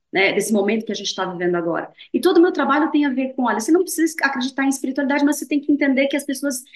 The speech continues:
elas operam por vieses e, e, e, e olhares de mundos que tem mais a ver com consciência muito egóica ou com consciência mais holística, né? O começo dela é uma consciência sobrevivente, qualquer nenezinho nasce dessa forma,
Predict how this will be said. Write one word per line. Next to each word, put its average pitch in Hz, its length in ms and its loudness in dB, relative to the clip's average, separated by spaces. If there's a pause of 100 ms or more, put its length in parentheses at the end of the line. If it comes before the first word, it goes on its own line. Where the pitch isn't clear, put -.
(120)
elas 254 180 0
operam 262 380 0
por 226 160 -4
vieses 233 640 0
e, 214 180 -6
e, 190 600 -4
e, 202 140 -4
e 175 40 0
olhares 208 520 0
de 190 120 -6
mundos 233 540 0 (260)
que 269 160 0
tem 277 180 2
mais 262 320 2
a 277 60 2
ver 233 200 0
com 233 140 -4
consciência 214 560 -4
muito 277 320 4
egóica 226 600 0 (260)
ou 277 160 2
com 320 140 6
consciência 311 580 2
mais 294 220 2
holística, 277 560 0
né? 196 100 2
O 233 60 0
começo 302 400 2
dela 233 180 2
é 220 40 0
uma 220 180 -2
consciência 220 340 -4
sobrevivente, 220 840 -4
qualquer 233 260 -2
nenezinho 208 420 -2
nasce 190 280 0 (400)
dessa - 140 -8
forma, 202 380 -2